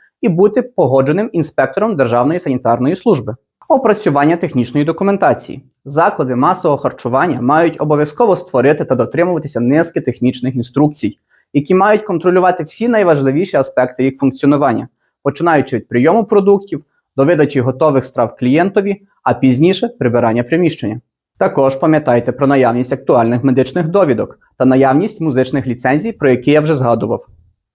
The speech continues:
Роздріб на продаж товарів онлайн вимагатиме від вас опрацювання низки регламентів і правил. Продаж товарів онлайн підлягає більшій кількості регуляцій, ніж стаціонарна продаж.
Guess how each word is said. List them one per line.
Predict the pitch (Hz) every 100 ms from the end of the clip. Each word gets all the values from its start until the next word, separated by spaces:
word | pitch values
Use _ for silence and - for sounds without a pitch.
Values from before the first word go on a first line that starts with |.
| _ _ _ -
Роздріб | 170 208 180 156
на | 147
продаж | 147 202 160 156
товарів | 147 160 165 139
онлайн | 135 143 208 151
вимагатиме | 135 135 139 202 175 151
від | 120
вас | 117 165 - - _ _ _ _ _ _ -
опрацювання | 254 226 220 185 190 202
низки | 135 151 - 143
регламентів | 120 123 131 165 156 143 120
і |
правил. | - 123 117 123 - _ _ _ -
Продаж | 240 226
товарів | - 196 208 202
онлайн | - 196 220 277 269 -
підлягає | 190 208 247 208
більшій | 180 233 - - 226 - - -
кількості | 180 180 180 156
регуляцій, | 135 135 151 170 139
ніж | 139
стаціонарна | - 120 120 120 123 139
продаж. | 143 190 117 101 -